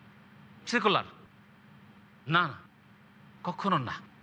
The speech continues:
আপনি গৌরব করবেন যে আলহামদুলিল্লাহ আপনাকে আল্লাহ মুসলিম করেছেন। "ওয়াসাম্মাকুমুল মুসলিমিন", আল্লাহ পাক তোমাদের নাম মুসলিম রেখেছেন, আল্লাহর নাম দেওয়া, এটা আল্লাহর দেওয়া নাম।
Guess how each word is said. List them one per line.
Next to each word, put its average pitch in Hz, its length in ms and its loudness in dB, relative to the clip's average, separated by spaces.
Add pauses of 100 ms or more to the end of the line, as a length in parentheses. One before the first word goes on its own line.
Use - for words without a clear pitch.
(600)
আপনি 151 260 0
গৌরব 175 380 2
করবেন 214 400 0
যে 185 80 2
আলহামদুলিল্লাহ 208 720 0
আপনাকে 175 300 -6
আল্লাহ 156 180 -2
মুসলিম 113 340 -10
করেছেন। 92 340 -14
"ওয়াসাম্মাকুমুল - 1900 -4
মুসলিমিন", 233 500 -2
আল্লাহ 196 280 2
পাক 214 180 -4
তোমাদের 214 380 -6
নাম 214 180 0
মুসলিম 208 420 -2
রেখেছেন, 226 360 -2
আল্লাহর 180 320 2
নাম 226 360 -2
দেওয়া, 101 220 -4
এটা - 180 -16 (1200)
আল্লাহর 156 260 -2
দেওয়া 117 200 -4
নাম। 92 160 -12